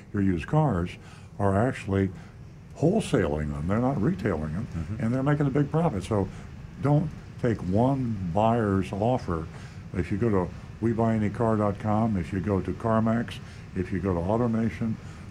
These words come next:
Speaker 1: or whatever your source, uh, Carvana, be sure you get several sources, because you're gonna find out that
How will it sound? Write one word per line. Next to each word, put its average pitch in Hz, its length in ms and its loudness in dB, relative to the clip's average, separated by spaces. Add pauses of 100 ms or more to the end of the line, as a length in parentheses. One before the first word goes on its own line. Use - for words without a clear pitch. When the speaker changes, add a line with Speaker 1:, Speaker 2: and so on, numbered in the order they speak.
Speaker 1:
or 90 320 0 (260)
whatever 117 380 2
your 92 180 4
source, 104 500 2 (360)
uh, 85 140 -2
Carvana, 110 680 4 (380)
be 110 100 2
sure 170 220 2
you 147 100 4
get 131 140 0
several 127 400 0
sources, 135 520 -2 (460)
because 98 260 -2
you're 117 80 0
gonna 120 120 0
find 117 380 2
out 165 280 0
that 101 100 0